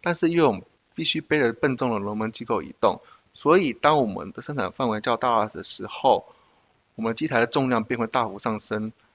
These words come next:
那该公司的产线位于八楼，所以比较不适合在整个八楼放满了两吨甚至三吨的机台，他们建筑物可能没办法承受这些重量，所以我们便为其规划使用 SkyType 的异形元件插件机。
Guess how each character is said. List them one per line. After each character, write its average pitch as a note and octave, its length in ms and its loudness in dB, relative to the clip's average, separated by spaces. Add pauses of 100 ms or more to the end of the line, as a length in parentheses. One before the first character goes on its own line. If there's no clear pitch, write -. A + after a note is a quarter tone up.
(300)
那 B2 160 2
该 D#3+ 180 2
公 F#3+ 180 2
司 F3+ 220 2
的 D3 100 4
产 - 300 -6
线 A#2+ 240 -4
位 A#2 160 0
于 G#2 60 -2
八 A#2+ 320 2
楼， F#2+ 220 -6 (120)
所 C3 100 -4
以 A#2 160 -2
比 G#2 160 -14
较 D#3 140 2
不 - 180 -8
适 - 600 -2
合 A2 200 -2
在 C3 140 4
整 G2 160 -8
个 F#2 80 -6
八 A#2+ 180 4
楼 G#2 120 2
放 C3+ 200 2
满 F#2 200 -2
了 E2 260 -8
两 F2+ 220 -2
吨 B2+ 260 2
甚 B2+ 160 -4
至 A#2 80 -2
三 B2+ 260 0
吨 A2+ 220 -2
的 G2+ 60 -14 (180)
机 B2 160 -2
台， G#2 160 -10 (340)
他 A#2+ 120 -10
们 B2 120 -4
建 C#3+ 180 0
筑 A2 180 -4
物 A2+ 260 -2
可 - 160 -8
能 G2+ 80 -6
没 G#2+ 140 -4
办 A#2 120 2
法 G#2+ 40 0
承 - 200 -8
受 A2 200 -4
这 - 80 -18
些 G#2+ 160 -4
重 G#2 260 -2
量， G#2+ 200 0 (220)
所 D#3+ 160 2
以 E3 60 6
我 C3 100 4
们 G2+ 260 -2
便 C3+ 140 2
为 C3 120 2
其 A2+ 100 -4
规 A#2 160 -2
划 A2+ 140 0
使 - 140 -10
用 A2+ 140 -4
SkyType A#2 600 -2
的 G2 80 -14
异 A#2 80 -10
形 G#2+ 160 -10
元 G2+ 60 -10
件 A2 120 -6
插 G#2+ 180 -10
件 G#2 200 -8
机。 G#2 240 -12